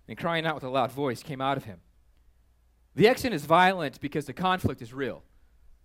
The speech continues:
The exit is violent because the conflict is serious. The exit is physical, and it is spiritual. But before the authority of Jesus,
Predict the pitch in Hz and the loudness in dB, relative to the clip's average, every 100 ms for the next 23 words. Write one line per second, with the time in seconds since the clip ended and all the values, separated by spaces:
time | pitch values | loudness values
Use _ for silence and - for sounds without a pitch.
0 | _ _ _ _ _ _ _ _ _ 139 | _ _ _ _ _ _ _ _ _ 6
1 | 180 196 190 147 123 151 175 156 127 135 | 6 6 0 -4 0 4 6 4 0 -4
2 | 151 131 120 131 180 165 156 120 - 233 | -2 -4 -4 -6 -4 -4 -6 -14 -12 -4
3 | 185 123 160 180 - _ _ _ _ _ | -4 -4 -12 -20 -20 _ _ _ _ _
4 | _ _ _ _ 127 170 202 170 139 _ | _ _ _ _ 0 2 2 -6 -10 _
5 | 139 123 - _ - 220 185 139 120 _ | -8 -8 -10 _ 2 2 2 -10 -16 _
6 | _ _ _ _ _ - 147 135 120 - | _ _ _ _ _ -6 -2 -2 -6 -2
7 | 214 214 202 - 160 - _ _ _ _ | 10 10 10 4 -12 -18 _ _ _ _
8 | _ _ _ _ _ _ _ _ _ - | _ _ _ _ _ _ _ _ _ -8
9 | 165 139 180 208 196 139 160 143 - 170 | -6 -4 0 2 0 -2 -2 -2 -2 -4
10 | 170 139 120 131 170 170 - - | -2 -2 -4 -4 -4 -4 -8 -20